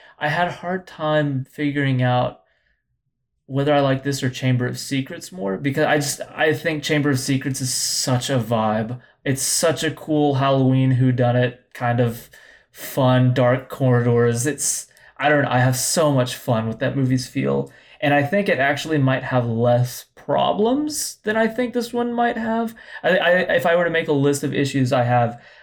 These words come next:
I think the Order of the Phoenix runs longer. But I also feel like Order of the Phoenix's highs are definitely a good bit higher. Uh, and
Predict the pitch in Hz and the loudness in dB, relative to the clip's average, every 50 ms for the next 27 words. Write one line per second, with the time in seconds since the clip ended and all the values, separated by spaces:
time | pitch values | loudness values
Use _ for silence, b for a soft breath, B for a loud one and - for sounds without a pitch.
0 | B B - 135 131 127 - 143 143 135 135 - - _ _ - 123 135 131 127 | B B -4 -2 -2 -2 0 0 0 0 -2 -4 -8 _ _ -4 0 2 2 2
1 | 127 131 139 135 127 131 120 127 127 - 139 131 123 120 120 - - - - _ | 2 2 2 4 4 4 2 2 0 0 0 0 2 0 0 -4 -8 -12 -14 _
2 | _ _ _ _ _ _ _ _ _ _ - 127 123 120 127 127 127 123 123 123 | _ _ _ _ _ _ _ _ _ _ -2 0 2 4 4 4 4 4 4 4
3 | 117 117 113 113 113 110 113 110 117 117 113 - B B B B B B B B | 2 2 2 2 2 2 0 0 0 0 0 -2 B B B B B B B B
4 | B _ _ _ - 147 139 131 123 127 - - - b b b b b _ - | B _ _ _ 0 2 2 4 4 2 0 -2 -8 b b b b b _ -2
5 | 135 135 - 127 143 151 151 139 - 160 160 147 135 127 - 139 135 127 123 123 | -2 0 0 2 2 2 2 0 0 0 2 2 0 0 -2 0 2 2 2 2
6 | 123 - 135 131 131 120 123 127 - 127 120 117 117 123 120 - - 120 - - | 0 0 0 0 0 0 -2 -4 -2 -2 -2 0 0 -2 -4 -6 -8 -10 -10 -8
7 | - 117 110 107 107 113 127 135 135 127 - - - 131 120 113 110 107 107 107 | -6 -2 -2 0 0 2 2 0 0 -2 -4 -6 -4 -2 0 0 0 0 -2 -4
8 | - - _ - 127 110 - - 127 123 120 - 127 127 123 123 127 127 127 - | -6 -10 _ -4 -4 -4 -2 -2 -2 -2 -2 0 0 0 2 2 0 0 -2 -4
9 | 127 117 - 127 120 110 113 113 123 120 - - - 123 117 117 123 131 139 139 | -4 -4 -2 -2 -4 -4 -4 -4 -4 -4 -4 -4 -4 -4 -2 0 0 0 0 0
10 | 143 143 b b b b b b b b b b - 135 127 123 120 127 127 123 | -2 -6 b b b b b b b b b b -4 0 2 2 2 2 0 0
11 | 131 127 120 - b b b b b b b _ _ 135 127 127 123 120 120 127 | 0 -2 -2 -4 b b b b b b b _ _ -2 0 0 0 0 -2 -4
12 | - | -8